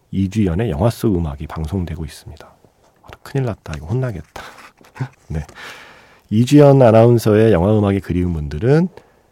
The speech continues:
벌레 음원 사이트, 네, 벅땡 사이트에서 방송을 찾아 들으시면 됩니다. 그러시면서 황정학 씨가 잠깐 착각하신 것 같은데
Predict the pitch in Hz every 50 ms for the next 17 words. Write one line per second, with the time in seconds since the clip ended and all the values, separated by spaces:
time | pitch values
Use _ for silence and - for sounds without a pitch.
0 | - - _ _ _ _ _ _ _ _ _ _ _ _ _ _ _ _ _ _
1 | - - 82 98 120 147 135 104 87 85 80 78 76 - 80 71 69 - _ -
2 | - 64 65 82 113 143 180 170 - _ - 65 65 - _ - 117 123 - _
3 | _ _ _ _ _ - 110 107 107 104 98 98 90 - - 101 95 92 - -
4 | - - 73 73 - - 139 156 160 - - 78 78 76 - 82 82 80 - -
5 | 120 117 - 120 120 120 123 - - - 80 80 76 - 85 92 90 - - 69
6 | 67 67 67 73 71 - _ - - - - - _ _ _ _ _ - 104 113
7 | 107 131 120 113 - 123 113 151 156 160 160 147 147 135 - - - - 90 127
8 | 143 123 80 71 - _ _ _ _ _ - - _ _ _ _ _ _ _ -
9 | - 101 101 - - 123 123 - - - 180 175 - 160 151 - 151 143 143 120
10 | 101 87 - - 98 92 107 131 123 107 82 71 -